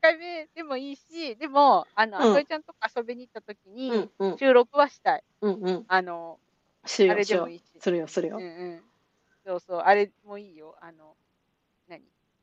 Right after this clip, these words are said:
Speaker 1: あの、ライブでもいいよ。画像でもいいよ。
Speaker 2: あ、いいね、いいね。全部やろう。
Speaker 1: うんうん。全部やる？
Speaker 2: うん。
Speaker 1: オッケー。
Speaker 2: オッケー。
Speaker 1: そう。<laughs> オッケー。はい。
Speaker 2: はい。
Speaker 1: じゃ、今日はこんな感じかな？
Speaker 2: うん。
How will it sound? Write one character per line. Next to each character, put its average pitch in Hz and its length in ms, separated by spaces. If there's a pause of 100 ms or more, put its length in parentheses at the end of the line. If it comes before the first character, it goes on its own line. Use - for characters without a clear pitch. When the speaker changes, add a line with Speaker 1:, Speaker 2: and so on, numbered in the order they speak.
Speaker 1:
あ 170 140
の、 156 260 (360)
ラ 202 180
イ 196 80
ブ 175 120
で 160 120
も 156 140
い 160 60
い - 20 (100)
よ。 - 80 (220)
画 185 140
像 185 200
で 185 120
も 175 120
い 160 40
い - 20 (100)
よ。 - 60
Speaker 2:
あ、 - 40 (300)
い 214 120
い - 20
ね、 180 140
い - 20
い 175 40
ね。 170 200 (640)
全 196 120
部 180 80
や 165 80
ろ 160 160
う。 170 40
Speaker 1:
う - 20
ん 160 80 (160)
う 170 40
ん。 180 60 (440)
全 185 100
部 170 80
や 156 140
る？ 180 160 (160)
Speaker 2:
う 190 60
ん。 185 40
Speaker 1:
オ 160 60
ッ 151 40
ケ - 100
ー。 - 20 (320)
Speaker 2:
オ 208 60
ッ 185 100
ケ - 0
ー。 156 40
Speaker 1:
そ - 40
う。 - 20
<laughs> - 40 (1400)
オ 165 40
ッ - 20
ケ 175 60 (420)
ー。 175 60
は 170 100
い。 - 120 (340)
Speaker 2:
は 208 120
い。 185 40
Speaker 1:
じ - 60
ゃ、 - 20 (140)
今 - 100
日 - 60
は 185 60
こ 180 100
ん 185 40
な 196 60
感 214 140
じ 220 80
か 247 100
な？ 349 100 (280)
Speaker 2:
う 262 100
ん。 - 120